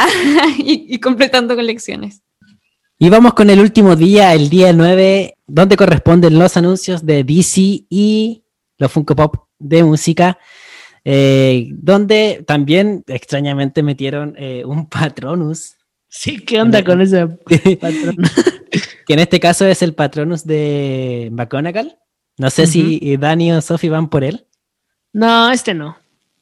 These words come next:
Speaker 1: Eh, no.
Speaker 2: Ok.
Speaker 3: ¿Salió en la
Speaker 2: Entonces
Speaker 3: película alguna vez?
Speaker 1: Eh, creo que no.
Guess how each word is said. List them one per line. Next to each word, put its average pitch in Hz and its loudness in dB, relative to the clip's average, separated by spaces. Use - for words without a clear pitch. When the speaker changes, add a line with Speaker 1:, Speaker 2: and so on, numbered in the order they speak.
Speaker 1:
Eh, 240 -12
no. 247 -12
Speaker 2:
Ok. 110 -10
Speaker 3:
¿Salió 214 0
en 294 0
la 294 2
Speaker 2:
Entonces 277 0
Speaker 3:
película 294 -4
alguna 240 -8
vez? 330 -12
Speaker 1:
Eh, 233 -16
creo 262 -12
que 277 -12
no. 170 -14